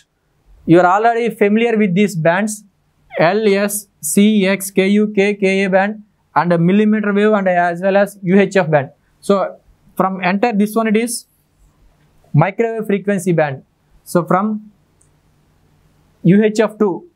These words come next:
from U H F to, uh, that is millimeter range, three hundred megahertz to three hundred gigahertz range. So these are the frequencies and its wavelength, corresponding wavelengths.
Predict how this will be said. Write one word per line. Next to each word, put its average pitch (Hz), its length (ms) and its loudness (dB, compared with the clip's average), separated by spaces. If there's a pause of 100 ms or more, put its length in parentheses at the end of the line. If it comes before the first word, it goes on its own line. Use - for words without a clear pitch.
(260)
from 180 200 -2
U 185 140 2
H 214 160 -4
F 214 180 -4
to, 254 260 -4 (920)
uh, 151 80 2
that 170 220 0
is 214 420 -4 (760)
millimeter 202 500 2
range, 175 440 -4 (580)
three 190 140 0
hundred 208 240 -2
megahertz 208 580 -2
to 247 220 -2 (600)
three 208 160 2
hundred 208 340 -2
gigahertz 180 560 0
range. 202 300 -2 (560)
So 190 180 -2
these 202 260 0
are 226 160 0
the 226 320 0
frequencies 214 840 -2 (540)
and 190 220 -2
its 208 340 -4
wavelength, 208 560 0
corresponding 202 560 0
wavelengths. 196 500 -2